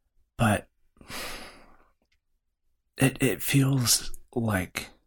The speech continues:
muscle memory, which is really tough. Uh, I don't know how you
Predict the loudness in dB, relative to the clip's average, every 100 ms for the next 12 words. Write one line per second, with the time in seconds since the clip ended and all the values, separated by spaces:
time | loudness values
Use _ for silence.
0 | _ -2 0 0 0 0 -2 -4 -4 -6
1 | -10 -14 -20 _ _ _ _ _ _ _
2 | _ _ _ _ _ _ _ _ _ -4
3 | 0 0 2 4 2 2 2 0 -4 -14
4 | -12 -10 -10 -12 _ _ _ _ _ -20
5 | _ _ _ _ _ 4 8 10 10 8
6 | 6 6 8 6 6 4 0 -6 -10